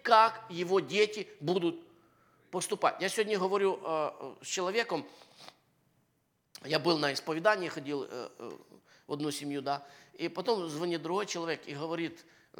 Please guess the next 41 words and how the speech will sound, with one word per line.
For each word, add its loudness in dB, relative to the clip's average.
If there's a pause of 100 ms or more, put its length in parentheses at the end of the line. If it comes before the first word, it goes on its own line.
(140)
«Брат 0
Саша, 2
я 4
хотел -4
бы 0
видеться, -4 (360)
э, -8
но -4
я 6
больной», 0
говорит, -12
«вы -10
не -4
придете -2
ко -10
мне?» -14 (640)
Я 0
говорю: -2
«Ну, -2
если -2
вы 0
не 0
боитесь». -6
Он -10
говорит: -6
«Я 2
не -2
боюсь, -6
и-, -18 (300)
или -2
вы 0
не -2
боитесь?» -14 (720)
И 2
вот 6
здесь, 2
друзья, 4
испытывается -2
наша 2
вера, 2 (600)
да, 4